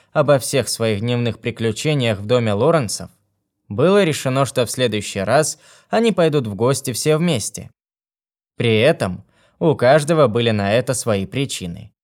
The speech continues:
Миссис Марч хотела поговорить о своём отце со стариком Лоренсом, который, как оказалось, вспоминал его с теплотой в сердце.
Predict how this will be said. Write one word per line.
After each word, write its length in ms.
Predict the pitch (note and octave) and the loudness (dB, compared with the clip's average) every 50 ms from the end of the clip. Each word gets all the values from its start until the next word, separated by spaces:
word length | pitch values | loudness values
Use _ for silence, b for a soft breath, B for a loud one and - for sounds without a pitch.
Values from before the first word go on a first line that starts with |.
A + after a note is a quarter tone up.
| _ _ _ _ _ _ _ _ _ _ _ - | _ _ _ _ _ _ _ _ _ _ _ -2
Миссис 500 | D3+ D3+ C#3 A#2 - - A2 - - - | 0 2 2 2 0 -2 -4 -4 -4 -2
Марч 420 | G#2 A#2+ D3+ E3 D#3 - - b b b b b b | 0 0 2 0 0 -4 -10 b b b b b b
хотела 480 | _ - G#3+ G3 - D#3+ D#3+ D#3 D3+ C3+ | _ 0 2 2 4 4 4 4 4 4
поговорить 600 | - C3 A#2 B2 A#2 A2+ A2 G#2+ A#2 C3 B2 - - | 4 2 2 2 2 4 2 2 2 0 -4 -6 -8
о 80 | B2+ A2+ | -6 -6
своём 420 | - - B2 A#2 A#2 A2+ A2+ G#2+ | -4 -2 0 0 2 2 0 0
отце 500 | G#2 G2 - - - - E3+ D3+ A2+ - _ _ _ _ _ _ _ | -2 -4 -6 -6 -2 0 0 0 -2 -4 _ _ _ _ _ _ _
со 200 | - - G#3+ G3 | -4 -2 0 0
стариком 600 | F#3 - F3 D3 B2+ A2+ - - B2 A#2+ A#2+ B2 | 0 2 0 2 2 0 0 0 0 2 2 2
Лоренсом, 640 | C#3 D3+ C#3 A2+ F#2 F2 - - F#2+ F2+ - - - _ _ _ _ _ _ _ _ _ _ _ _ - - | 2 4 4 2 0 -2 -6 -8 -10 -12 -14 -18 -20 _ _ _ _ _ _ _ _ _ _ _ _ -6 -2
который, 500 | C3 B2+ A#2+ - B2 B2+ B2 B2 A#2+ G#2 | 0 0 2 4 4 4 4 4 4 2
как 200 | A#2 A2 G2 G#2+ | 0 -2 -2 -4
оказалось, 720 | G#2 - G#2 G2 F2+ F#2+ A2 C#3 D3 B2 G2+ - - - b b b b b b b | -4 -4 -4 -4 -2 0 2 2 2 2 -2 -4 -10 -14 b b b b b b b
вспоминал 640 | - - - - E3 C#3+ B2+ A2+ A2 G#2+ A2 B2 B2 | -12 -4 0 0 2 2 2 0 0 2 2 2 0
его 220 | B2+ B2 A#2 A#2+ | 0 0 0 0
с 100 | A2 - | -2 -4
теплотой 560 | - - - - A2 G2+ G2 - - G2+ G2 | -6 -10 -6 -4 -4 -4 -4 -4 -4 -6 -6
в 80 | F#2+ - | -6 -6
сердце. 580 | - - C3+ G#2 F2+ - - - - - - | -4 -2 -2 -2 -2 -6 -10 -14 -14 -16 -20